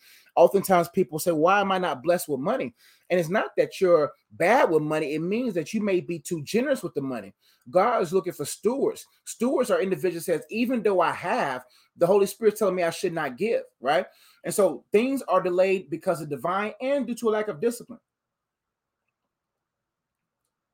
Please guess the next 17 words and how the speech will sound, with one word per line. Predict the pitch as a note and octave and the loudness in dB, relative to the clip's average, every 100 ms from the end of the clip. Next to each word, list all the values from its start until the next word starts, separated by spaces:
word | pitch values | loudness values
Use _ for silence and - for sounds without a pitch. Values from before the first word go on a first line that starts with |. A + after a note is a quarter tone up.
| _ _ _ _ _ - | _ _ _ _ _ -6
So, | - G3 F3+ - _ _ _ _ _ _ _ _ _ - | 6 6 6 -4 _ _ _ _ _ _ _ _ _ 2
yes, | D#3+ C4+ | 6 6
there's | C#4 G3+ | 4 2
a | |
lot | G3 F#3 | 4 4
of | D3+ | 2
areas | F3+ G3 G3+ F3 | 2 4 6 4
in | D#3+ E3+ | 2 -2
life | D#3+ D#3+ D#3+ | 0 0 0
where | D3+ C#3+ | 0 -2
things | - E3+ F3 D#3 | 0 -2 -2 0
that | D#3+ | 0
are | C3+ | 0
prolonged | - - D#3+ C3 C#3+ G3 A3 D#3+ C#3+ C#3+ - _ - _ - | -2 2 4 4 0 2 0 0 -4 -6 -10 _ -20 _ -2
is | D#3 B2+ | -2 0
based | E3+ F3 E3 | 6 6 6
upon, | - - E3 D#3 D3 | -8 -4 -4 -2 -6